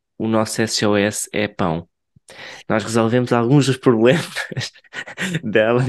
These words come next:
com o pão. Tirando, esquecendo aqui esta parte do pão, o que é que diria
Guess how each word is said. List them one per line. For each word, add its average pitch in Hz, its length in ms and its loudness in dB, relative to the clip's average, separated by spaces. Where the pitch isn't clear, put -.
com 123 220 2
o 113 200 -4
pão. 85 360 -6
Tirando, 196 460 4
esquecendo 160 460 0
aqui 165 120 0
esta 139 200 0
parte - 300 -6
do 127 80 0
pão, 135 200 0
o 123 80 0
que - 140 -6
é 143 40 -4
que - 240 -6
diria 120 680 0